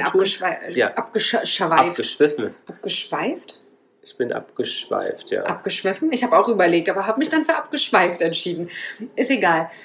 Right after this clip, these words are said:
Speaker 2: Äh, genau, es kann nämlich sein, dass, äh, wenn die das nicht gewinnen oder Stuttgart nicht gegen Köln gewinnt, frag mich bitte nicht, ich bin kein Experte.
Speaker 1: Ja, ich auch nicht.
Speaker 2: Ähm, heißt es, dass, äh, das Relegationsspiel am Donnerstagabend stattfindet und zwar da, wo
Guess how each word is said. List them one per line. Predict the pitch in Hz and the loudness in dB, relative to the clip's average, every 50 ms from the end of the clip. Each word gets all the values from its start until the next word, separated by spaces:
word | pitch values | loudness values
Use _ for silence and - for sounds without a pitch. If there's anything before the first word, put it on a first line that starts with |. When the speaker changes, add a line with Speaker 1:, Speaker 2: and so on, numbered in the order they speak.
| - _ _ | -20 _ _
Speaker 2:
Äh, | 240 226 220 220 | 4 4 6 6
genau, | 277 285 269 277 269 | 6 6 6 6 6
es | 254 - | 2 0
kann | - - 269 | 0 2 4
nämlich | 294 349 339 320 277 - | 6 6 6 6 4 4
sein, | 202 185 190 208 233 | 2 2 2 2 0
dass, | 214 208 202 - | 0 -2 -4 -2
äh, | - - 190 | -2 0 0
wenn | 196 196 202 | 0 0 -2
die | 202 190 | 0 0
das | 196 196 - | 0 0 0
nicht | 214 208 - - | -4 -4 -2 -2
gewinnen | 180 165 160 185 220 262 277 269 - _ _ _ _ | -2 0 0 2 2 2 2 0 -4 _ _ _ _
oder | _ 254 269 294 339 359 269 233 196 190 220 262 294 302 - _ _ _ _ _ _ _ _ _ _ _ _ _ _ _ _ _ | _ 6 8 8 8 8 8 6 6 6 4 2 -2 -6 -12 _ _ _ _ _ _ _ _ _ _ _ _ _ _ _ _ _
Stuttgart | - - - 269 254 254 - 247 226 233 | -16 -2 0 0 0 2 2 2 2 2
nicht | 233 220 - | 0 0 2
gegen | - 202 196 | 2 0 0
Köln | 196 196 208 202 220 233 | 2 0 2 2 2 0
gewinnt, | 233 233 240 254 254 247 | 0 0 0 0 0 2
frag | - 277 - | 2 0 2
mich | - 220 220 | 0 0 0
bitte | 226 214 208 190 | 0 0 2 2
nicht, | 180 170 165 - - | 2 0 0 -2 -8
ich | 185 - | -10 -2
bin | - 214 202 135 | 0 0 0 0
kein | 147 202 190 185 - | 0 -2 0 0 0
Experte. | - - - - 123 123 123 120 110 | -2 -4 -2 0 4 6 6 6 4
Speaker 1:
Ja, | 107 | 2
ich | - - | -2 -4
auch | 104 101 | -4 -4
nicht. | 98 98 - - - - - - | -4 -6 -6 -10 -12 -14 -6 2
Speaker 2:
Ähm, | - 214 214 214 220 226 226 226 - - | 6 8 8 8 8 6 4 0 0 2
heißt | 233 254 320 311 - | 2 2 2 4 4
es, | 254 269 285 - - | 2 2 2 2 2
dass, | 226 226 220 - - - | 0 0 0 -4 -10 -10
äh, | - - 226 233 226 220 220 220 | -4 -2 0 2 2 2 2 2
das | 220 220 - - 233 | 0 0 0 0 2
Relegationsspiel | 233 240 226 226 220 220 233 247 277 269 - - 240 240 - | 2 4 6 4 4 4 2 0 0 0 0 0 -2 -2 0
am | - 262 262 | 2 2 4
Donnerstagabend | 247 214 196 196 208 - - 247 233 - - 302 349 370 | 4 4 2 2 0 0 0 0 0 2 0 0 0 -2
stattfindet | - - 247 - - - 190 180 165 - - | 2 2 2 2 2 -2 -2 -2 -2 -2 -2
und | 185 180 | -4 -6
zwar | - - 180 165 160 | 0 2 2 2 4
da, | 156 175 214 240 233 | 2 2 2 2 2
wo | 214 - - | 0 -2 -2